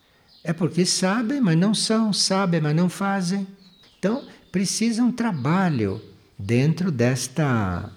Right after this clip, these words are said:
verdade, não? Que o Zen manifestava assim:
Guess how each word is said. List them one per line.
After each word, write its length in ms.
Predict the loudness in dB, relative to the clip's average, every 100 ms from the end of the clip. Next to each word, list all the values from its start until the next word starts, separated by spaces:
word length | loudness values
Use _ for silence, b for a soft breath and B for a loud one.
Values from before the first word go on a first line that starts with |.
| -20 _ -8
verdade, 840 | -2 0 0 0 0 0 0 -2
não? 300 | 0 0 -2 -6 -12
Que 160 | -4
o 80 | -2
Zen 500 | -2 -2 0 0 -2 -6 B B B _ _ -6
manifestava 760 | -2 -2 -4 -6 -2 -2 -2
assim: 440 | -2 -4 -4 -6